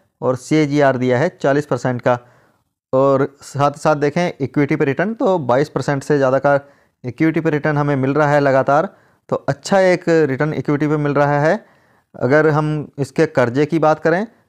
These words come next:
तो कर्जा है सिर्फ तेईस करोड़ का, लेकिन इस तेईस करोड़ के सापेक्ष हमारे पास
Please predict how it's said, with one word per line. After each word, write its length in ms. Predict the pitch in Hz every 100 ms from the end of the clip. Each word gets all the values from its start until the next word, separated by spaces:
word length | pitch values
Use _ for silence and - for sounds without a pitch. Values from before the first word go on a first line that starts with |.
| _
तो 80 | 143
कर्जा 340 | - 160 165 170
है 160 | 175 170 -
सिर्फ 280 | - 190 -
तेईस 260 | 147 139 139
करोड़ 240 | 156 151
का, 180 | 151 196 - _ _ _
लेकिन 260 | 123 135 170
इस 280 | - 170 -
तेईस 220 | 175 175
करोड़ 280 | - 170 156
के 120 | 170
सापेक्ष 520 | 156 139 147 156 185 208 175 -
हमारे 260 | 139 147 160
पास 280 | 151 202